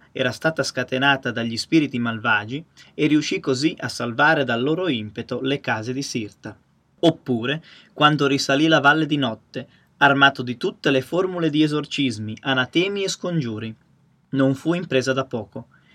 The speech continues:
Egli stesso giunse a campo molto provato,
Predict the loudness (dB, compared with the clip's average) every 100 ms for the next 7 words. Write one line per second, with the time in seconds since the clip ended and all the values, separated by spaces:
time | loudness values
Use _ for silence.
0 | _ 0 0 0 -4 -2 -2 -2 -4 -6
1 | -12 -8 -2 -2 -2 -6 0 2 2 0
2 | -2 -2 -2 -4 -4 -2 -2 -4 -10